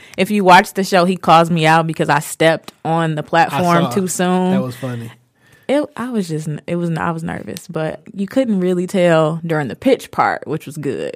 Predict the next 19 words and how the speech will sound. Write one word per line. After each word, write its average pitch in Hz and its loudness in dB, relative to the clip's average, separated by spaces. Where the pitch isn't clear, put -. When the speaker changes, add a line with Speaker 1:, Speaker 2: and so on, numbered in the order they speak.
Speaker 1:
but - -8
all 151 -2
the - -8
other - -8
times - -14
I - -10
was 165 -10
nervous. - -10
Speaker 2:
Well, 143 -6
they, 151 -4
they, 151 -10
they 147 -10
edited 135 -8
it 123 -14
perfectly 120 -10
'cause 123 -10
you 127 -6
seem 127 -8
really 127 -8